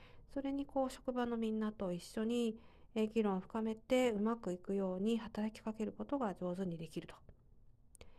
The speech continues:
えー、ただ一つ気をつけておかれた方が良いのが、えー、他者を批判すること。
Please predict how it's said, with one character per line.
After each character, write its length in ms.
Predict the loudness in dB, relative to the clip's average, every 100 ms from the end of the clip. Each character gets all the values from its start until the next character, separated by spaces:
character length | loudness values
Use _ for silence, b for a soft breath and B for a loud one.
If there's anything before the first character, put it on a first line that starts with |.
| b b b b
え 60 | 0
ー、 40 |
た 140 | 6 6
だ 120 | 6
一 200 | 2 -6
つ 120 | -12
気 160 | -4 -4
を 60 |
つ 80 | -4
け 100 | -4
て 100 | -2
お 60 | 0
か 120 | 0
れ 80 | 0
た 120 | -2
方 180 | -4 -4
が 140 | -2
良 160 | 0 0
い 60 |
の 180 | 0 -4 0
が、 340 | 4 4 2 -4 B B B B -4
え 60 | -2
ー、 80 |
他 160 | 4 4
者 220 | 6 6
を 80 | 6
批 160 | 2 -2
判 300 | 0 2 0
す 160 | -4
る 140 | -8 -8
こ 140 | -10 -6
と。 240 | -4 -4